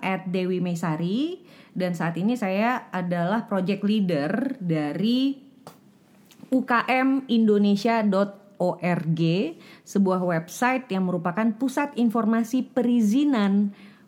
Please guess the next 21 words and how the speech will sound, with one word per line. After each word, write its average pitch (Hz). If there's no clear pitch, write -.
U 202
K 165
M 202
dan 185
juga 185
pusat 214
informasi 196
program-program, 175
artikel, 196
dan 170
lainnya. 156
Baru 175
melahirkan 175
account 165
Instagramnya 170
juga, 185
Mister 170
dan 165
Sam. 156
Jadi 170
kalau 165